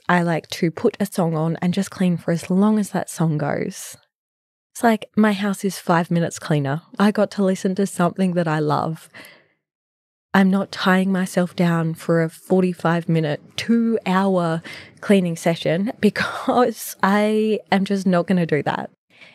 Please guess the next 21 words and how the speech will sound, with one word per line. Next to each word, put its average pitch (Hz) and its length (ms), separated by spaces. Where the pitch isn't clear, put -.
It 202 140
looks 196 320
like 175 300
short-term 185 500
gratification 180 720
when 175 100
it - 80
comes 160 280
to - 120
exercise. - 580
Boosting 190 380
those 175 180
endorphins 190 840
is 196 140
gonna 190 180
get 180 200
me 190 100
through 180 260
way 175 280
more 170 300
than 165 360